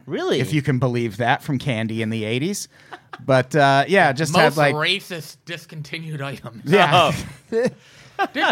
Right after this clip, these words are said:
Speaker 3: what Burger King had? They had that, uh, that, like, African sandwich, something horrifically
Speaker 1: Oh, I don't know
Speaker 3: racist.
Speaker 1: this.
Speaker 3: Was it Burger King or McDonald's?
Speaker 2: Tanner Fry says, "Adam, do you like the grape flavor 'cause of your connection to rap?"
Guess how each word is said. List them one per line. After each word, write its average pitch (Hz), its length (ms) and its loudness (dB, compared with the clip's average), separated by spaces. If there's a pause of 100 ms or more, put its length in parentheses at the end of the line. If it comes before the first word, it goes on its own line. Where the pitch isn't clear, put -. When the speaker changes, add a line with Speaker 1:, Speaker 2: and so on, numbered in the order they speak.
(100)
Speaker 3:
what 240 300 0
Burger 330 300 0
King 247 200 -6
had? 185 240 -2
They 196 80 -8
had 226 140 -8
that, 220 180 -6
uh, 175 300 -6 (460)
that, 165 300 -8
like, 135 240 -12 (140)
African 156 540 -4
sandwich, 131 680 -10
something 139 720 -6 (180)
horrifically 147 600 -8
Speaker 1:
Oh, 127 200 6
I 127 120 6
don't 123 140 2
know 98 120 0
Speaker 3:
racist. 92 40 -4
Speaker 1:
this. 92 460 -4 (220)
Speaker 3:
Was 135 180 -10
it 135 100 -12
Burger 190 280 -4
King 190 100 -6
or 165 40 -6
McDonald's? 127 720 -10 (280)
Speaker 2:
Tanner 175 300 4
Fry 156 300 6
says, 139 260 -4
"Adam, 135 320 2
do 110 100 -8
you 127 60 -4
like 131 200 -2
the 117 60 -8
grape 123 280 -6
flavor 135 340 -4
'cause 127 240 -6
of 117 100 -8
your 120 100 -4
connection 110 520 -6
to 135 100 -6
rap?" 104 400 -6